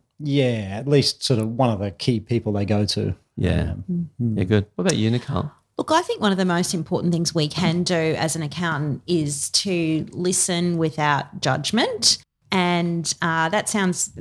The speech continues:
Speaker 3: sounds a bit serious, but it's actually really important when we're working with a lot of clients and they're going through a range of emotions. It might be a,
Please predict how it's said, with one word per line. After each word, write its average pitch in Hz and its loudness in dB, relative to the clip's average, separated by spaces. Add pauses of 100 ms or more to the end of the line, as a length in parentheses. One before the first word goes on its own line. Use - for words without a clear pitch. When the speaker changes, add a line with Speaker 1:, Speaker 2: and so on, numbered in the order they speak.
Speaker 3:
sounds 190 2
a - -10
bit 147 -4
serious, 262 2
but 240 2
it's 247 -4
actually 294 0
really 170 2
important 156 -2
when 156 0
we're 151 2
working 151 -2
with 151 -4
a - -4
lot 147 2
of 143 -2
clients 160 0
and 208 0
they're 214 0
going 233 2
through 226 -2
a 165 2
range 151 0
of 156 -4
emotions. 151 0
It - -4
might 208 4
be 208 0
a, 143 0